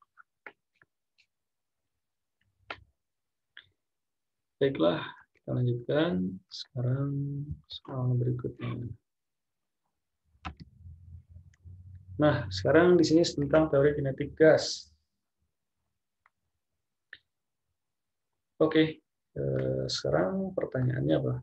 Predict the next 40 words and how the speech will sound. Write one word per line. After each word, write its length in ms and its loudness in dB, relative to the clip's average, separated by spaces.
Suhu 320 2
na-, 160 0
gas 240 4
nitrogen 560 2
pada 160 6
saat 320 0
kelajuan 560 0
R 240 -4
M 80 -6
S-nya 560 -4
atau 320 -2
root 240 -2
mean 160 -2
square-nya 400 -4
sama 240 -2
dengan 320 -2
V 400 -8
satu 400 -2
adalah 480 0
tiga 240 -2
ratus 320 -6
Kelvin. 480 0
Jika 240 2
kelajuan 400 2
R 160 -2
M 240 -2
S 80 -6
gas 240 -2
nitrogen 400 -4
diperbesar 480 -2
menjadi 560 0
dua 240 -2
kali 400 -2
V 80 -8
satu, 560 -4
maka 320 -8
suhu 240 -6
gas 240 -4
nitrogen 320 -4
tersebut 400 0